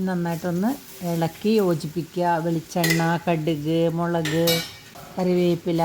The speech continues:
അതിൻ്റെയൊക്കെ ടേസ്റ്റ് ഫുൾ എല്ലായിടത്തേക്കും വ്യാപിക്കട്ടെ, അതിലേക്ക് പിടിക്കട്ടെ. അപ്പോൾ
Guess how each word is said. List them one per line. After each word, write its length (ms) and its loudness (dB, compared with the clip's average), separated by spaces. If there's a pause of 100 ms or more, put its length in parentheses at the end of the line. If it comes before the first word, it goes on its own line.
അതിൻ്റെയൊക്കെ 460 -2 (120)
ടേസ്റ്റ് 480 0 (180)
ഫുൾ 600 0
എല്ലായിടത്തേക്കും 1040 -2
വ്യാപിക്കട്ടെ, 880 0 (680)
അതിലേക്ക് 500 2
പിടിക്കട്ടെ. 600 -2 (100)
അപ്പോൾ 180 -10